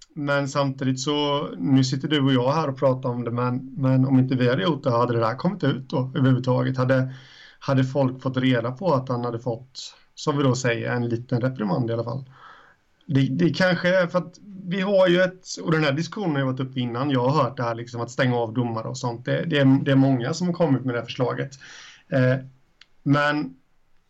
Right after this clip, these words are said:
men liksom om det aldrig kommuniceras ut från doma-, domarhåll att de domarna som jag tabbar får,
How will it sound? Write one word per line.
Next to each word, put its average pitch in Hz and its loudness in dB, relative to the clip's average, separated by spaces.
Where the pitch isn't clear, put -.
men 156 -2
liksom 160 0
om 160 4
det 156 4
aldrig 139 0
kommuniceras 147 -2
ut 202 -2
från 143 0
doma-, 135 0
domarhåll 143 2
att 143 0
de 143 4
domarna 135 0
som 127 -4
jag 123 -2
tabbar 139 2
får, 139 -2